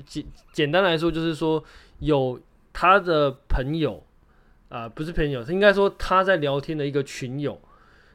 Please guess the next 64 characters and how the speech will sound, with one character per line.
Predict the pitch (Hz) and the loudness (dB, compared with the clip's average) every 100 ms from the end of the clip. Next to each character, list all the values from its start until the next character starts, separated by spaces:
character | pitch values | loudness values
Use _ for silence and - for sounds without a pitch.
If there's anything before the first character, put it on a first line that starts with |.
| - | -6
然 | 143 156 | -2 2
后 | 175 170 147 | 4 2 2
那 | 185 | -2
个 | 170 | -2
群 | 160 | -4
友 | 151 143 | -4 0
告 | 156 | 0
诉 | 156 156 | -2 -4
他 | 147 147 151 | -2 0 -2
可 | 143 139 | -4 -6
以 | 135 117 107 110 - | -6 -6 -12 -16 -10
就 | 147 | -6
是 | 143 147 | -6 -2
用 | 156 139 131 | -2 0 -2
那 | 139 | -6
个 | 131 123 107 107 | -8 -8 -10 -10
Coinbase | - 151 147 143 - | -4 -2 0 -2 -4
的 | - 113 | -10 -10
一 | |
个 | 123 120 | -8 -8
wallet， | 113 113 117 117 113 | -8 -10 -10 -4 -4
然 | 110 | -4
后 | 127 | -12
去 | |
做 | 131 127 | -10 -12
操 | 110 110 107 | -12 -14 -14
作。 | 117 107 - - - - | -16 -18 -20 -20 -20 -10
那 | 165 | -6
事 | 175 214 | 0 2
实 | 202 | 4
上 | 208 190 | 6 6
呢， | 170 156 | 4 0
其 | 151 156 | -2 -4
实 | 156 151 - | -4 -6 -2
他 | - 175 180 | 0 2 2
所 | 180 143 | -2 -4
谓 | 139 139 | -2 -2
的 | 139 | -4
那 | 143 | -4
个 | 147 135 | -6 -6
朋 | - 107 | -8 -10
友， | 127 98 - _ - _ _ | -12 -14 -18 _ -20 _ _
就， | - 220 220 | 4 6 6
就 | - 233 240 - | 4 4 4 0
好， | 151 | -4
简 | 147 156 | -2 0
单 | 226 | 0
说 | 214 214 | 2 2
就 | 196 | 2
是 | 196 185 - - - - - - - | 2 0 0 -8 -16 -20 -16 -12 -4
群 | - 196 247 | 2 4 8
友 | 185 139 | 6 6
A， | 175 180 190 | 4 4 4
然 | 170 151 | 2 0
后 | 170 | 0
发 | 160 156 | 2 2
了 | 156 | 2
一 | |
个 | 139 | 0
讯 | 135 160 | -4 -4
息 | 131 117 | -6 -8
说 | 117 147 | -4 -4
群 | 147 - 135 139 | -4 -10 -6 -2
友 | 156 127 101 | 0 0 -4